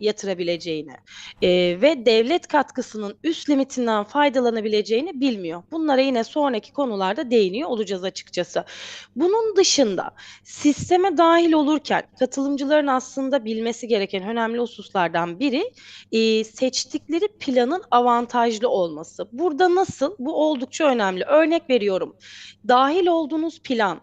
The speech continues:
işte ara verme kesintisi uygulamaması, e, giriş aidatı almaması, yönetim gider kesintisi almaması gibi durumlar aslında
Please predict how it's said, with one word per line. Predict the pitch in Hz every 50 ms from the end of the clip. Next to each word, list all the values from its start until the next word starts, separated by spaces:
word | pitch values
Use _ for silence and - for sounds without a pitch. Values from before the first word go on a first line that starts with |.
| _ _ _ -
işte | - - - 233 -
ara | - - 220 214 233 254
verme | 240 254 247 247 247 254
kesintisi | 254 - 254 226 - 247 247 233 - - - 254
uygulamaması, | - 233 220 208 185 214 214 214 220 214 214 214 214 208 - - - 226 214 214 220 226 - - - - - - -
e, | 190
giriş | 175 160 175 202 180 - - -
aidatı | 254 240 240 247 220 233 226 226 226 -
almaması, | - 214 214 214 220 220 220 220 220 214 - - - 233 220 226 -
yönetim | 190 185 156 160 170 - - 208 220
gider | 202 202 208 226 226 226
kesintisi | 226 - 233 226 - 233 226 - - 240
almaması | - - 240 302 349 370 370 330 302 - - 226
gibi | 220 202 190 175 180
durumlar | 262 294 320 277 233 220 247 349 480 - - - - - - - -
aslında | 359 403 392 - - - 277 254 240 294 349